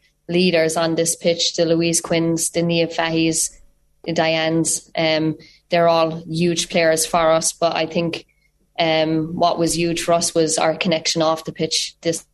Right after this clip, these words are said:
this campaign. I think, um, we're a close-knit team, and, um, I think the disappointments of not making the Euros and, and those games really stood to us in this campaign, and,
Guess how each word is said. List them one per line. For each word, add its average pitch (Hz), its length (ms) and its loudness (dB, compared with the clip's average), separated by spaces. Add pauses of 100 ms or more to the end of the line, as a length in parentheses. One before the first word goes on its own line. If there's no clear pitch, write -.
(300)
this 165 200 -2
campaign. 165 520 -2
I 156 100 0
think, 156 300 -4
um, 151 280 0 (440)
we're 165 160 4
a 160 80 4
close-knit 165 500 -2
team, 170 320 0
and, 160 260 0 (320)
um, 156 460 0
I 165 140 -2
think 165 240 -4
the 160 120 2
disappointments 165 800 0
of 160 140 2
not 165 240 0
making 165 320 0
the 160 120 0
Euros 160 540 4
and, 160 160 0
and 160 260 0
those 160 240 2
games 160 440 0
really 160 240 2
stood 165 260 0
to 160 120 -4
us 160 180 0
in 165 160 0
this 156 180 -2
campaign, 156 560 0
and, 151 220 0